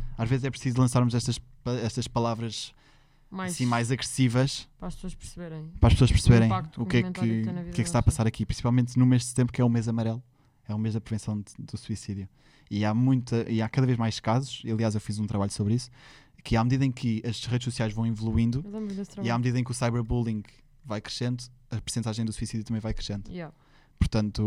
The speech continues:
Speaker 1: hum, se eu continuo a falar sobre isto,
Speaker 2: É muito
Speaker 1: é para
Speaker 2: real.
Speaker 1: tentar combater
Speaker 2: Uhum.
Speaker 1: não só a percentagem de cyberbullying, como a de suicídio.
Speaker 2: Yeah. É verdade.
Speaker 1: Pronto. Entretanto, hum, vamos acabar isto?
Speaker 2: Vamos acabar isto para sempre?
Speaker 1: <laughs> Não, ainda há mais um terceiro episódio,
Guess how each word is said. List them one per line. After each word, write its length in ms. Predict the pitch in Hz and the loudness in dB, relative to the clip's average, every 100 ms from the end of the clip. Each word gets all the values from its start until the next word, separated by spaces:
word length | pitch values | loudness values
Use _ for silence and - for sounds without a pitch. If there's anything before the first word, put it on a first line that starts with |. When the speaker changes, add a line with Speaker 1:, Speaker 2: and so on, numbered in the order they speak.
| 107 | 0
Speaker 1:
hum, 280 | 104 107 104 - - | 0 -2 -4 -8 -12
se 680 | - - - - 127 120 117 - | -10 -10 -8 2 4 6 4 0
eu 60 | 127 | -4
continuo 300 | 120 120 123 | -2 0 -2
a 20 | |
falar 180 | 120 113 | 0 0
sobre 280 | - 110 123 | 0 0 0
isto, 240 | 139 - | -2 -10
Speaker 2:
É 80 | - | -10
muito 220 | 190 190 | -8 -6
Speaker 1:
é 40 | - | 0
para 20 | 131 | 4
Speaker 2:
real. 120 | 117 | 6
Speaker 1:
tentar 220 | 135 123 | 6 4
combater 420 | 117 120 120 117 107 | 6 4 4 4 4
Speaker 2:
Uhum. 60 | |
Speaker 1:
não 140 | 123 127 | 4 2
só 180 | - | 2
a 60 | 110 | 0
percentagem 460 | - 117 110 107 107 | 0 -2 0 0 0
de 40 | |
cyberbullying, 460 | 107 104 104 120 120 | 0 0 2 2 2
como 220 | - 110 | 0 0
a 20 | |
de 80 | 107 | -2
suicídio. 440 | - 101 98 95 - _ _ - | -6 -8 -8 -12 -14 _ _ -16
Speaker 2:
Yeah. 200 | 160 - _ _ _ _ _ _ - - - - - | -14 -16 _ _ _ _ _ _ -20 -20 -20 -20 -20
É 40 | |
verdade. 240 | 180 156 139 _ _ _ _ _ - | -14 -14 -14 _ _ _ _ _ 6
Speaker 1:
Pronto. 420 | 127 120 113 - - - | 8 10 8 2 -12 -4
Entretanto, 640 | - 151 - 156 127 110 - - 131 131 | 2 2 4 6 4 2 -2 4 6 6
hum, 400 | 131 131 127 143 - _ | 6 4 2 -2 -8 _
vamos 160 | 139 139 | 4 4
acabar 200 | 131 139 | 4 0
isto? 240 | 170 - - - - - _ _ _ - - - | 0 -8 -12 -18 -20 -20 _ _ _ -20 -20 -8
Speaker 2:
Vamos 120 | 214 | -8
acabar 240 | 214 165 170 | -6 -8 -8
isto 240 | - - | -12 -16
para 140 | - | -10
sempre? 340 | 180 - 208 - | -10 -10 -14 -8
Speaker 1:
<laughs> 540 | 226 214 226 185 - | -4 -4 2 8 8
Não, 240 | 120 123 98 | 8 4 4
ainda 160 | 98 | 2
há 20 | 92 | 0
mais 160 | 107 | 0
um 80 | 107 | -2
terceiro 260 | 107 - 107 | -4 -4 -2
episódio, 500 | - 117 143 160 | -2 0 0 -2